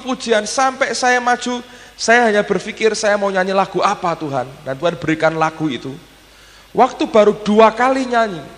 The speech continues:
Tuhan berkata kepada saya, "Aku berkenan. Dan aku akan beri sesuatu yang belum pernah kalian alami."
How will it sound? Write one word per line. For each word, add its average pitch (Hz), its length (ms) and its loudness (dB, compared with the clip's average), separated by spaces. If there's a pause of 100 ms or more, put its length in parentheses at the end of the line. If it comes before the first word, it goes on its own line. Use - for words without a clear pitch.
(400)
Tuhan 220 280 2
berkata 190 400 -2
kepada 143 320 -4
saya, 135 240 -4
"Aku 170 280 -6
berkenan. 143 560 -4 (1800)
Dan 127 120 -10
aku 160 160 -2
akan 160 320 -2
beri 180 240 -6
sesuatu 170 560 -6
yang 151 240 -2
belum 156 320 -4
pernah 151 240 -4
kalian 139 400 -4
alami." 104 400 -10